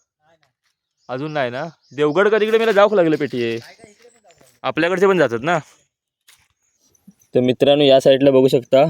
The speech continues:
हापूस आंब्याची कलमं आहेत आणि आंबे बघा किती लागले आहेत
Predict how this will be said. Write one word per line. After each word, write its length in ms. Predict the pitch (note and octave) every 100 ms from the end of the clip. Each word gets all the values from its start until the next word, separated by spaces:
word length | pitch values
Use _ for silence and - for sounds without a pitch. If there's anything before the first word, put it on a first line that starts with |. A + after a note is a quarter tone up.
| C#3
हापूस 300 | A#2+ C3 C3
आंब्याची 280 | A#2+ A#2+ B2
कलमं 320 | A#2+ A#2 A#2
आहेत 240 | A2+ C3+ - _ _ _ _ _ _ -
आणि 140 | A#2
आंबे 260 | A2+ A2+ B2
बघा 200 | B2 C3
किती 200 | B2+ B2 A#2
लागले 240 | A2 G#2+
आहेत 200 | A#2+ -